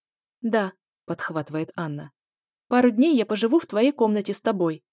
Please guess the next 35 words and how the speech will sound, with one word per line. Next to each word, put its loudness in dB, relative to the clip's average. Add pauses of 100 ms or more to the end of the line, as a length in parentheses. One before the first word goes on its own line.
(140)
и 0
буду 2
изображать 0
тяжело 2
больную. -2 (360)
А -4
через 0
два 2
дня 0
наш 0
корабль 0
с -4
театром 0
отправится -2
в -2
Айсгард, -2 (360)
и 0
я 6
перенесу 0
тебя 2
на 6
борт, -2
когда 4
он 0
будет 0
на 0
расстоянии 0
от -2
берега. -2 (600)
В -6
Айсгарде, 0
в -6
нашем 0
западном 0
пределе, 0